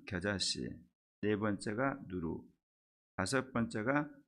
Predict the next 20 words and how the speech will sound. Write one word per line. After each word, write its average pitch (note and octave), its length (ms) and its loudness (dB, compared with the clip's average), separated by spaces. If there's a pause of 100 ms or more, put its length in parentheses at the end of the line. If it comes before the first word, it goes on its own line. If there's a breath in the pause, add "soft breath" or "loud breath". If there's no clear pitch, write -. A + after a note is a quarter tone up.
(140)
밭에 D#3 540 0
감추인 G#2+ 680 0
보화, D2+ 400 -4 (520)
여섯 A2 360 0
번째가 A#2 600 0
좋은 G#2 420 2
진주, D#2 500 0 (600)
그다음에 G2 240 2
일곱 G#2+ 260 2
번째가, G2 580 0 (460 loud breath)
아, D#2+ 380 0 (400)
그물에 A2+ 440 4
걸린 F#2+ 420 -2
물고기거든요. F#2 920 -4 (1160)
이것은 B2 480 6
주님께서, G2+ 920 2 (540)
아, F#2+ 240 2
종말에 B2+ 540 4
대해서 F#2+ 340 0
궁금하는 G2+ 540 0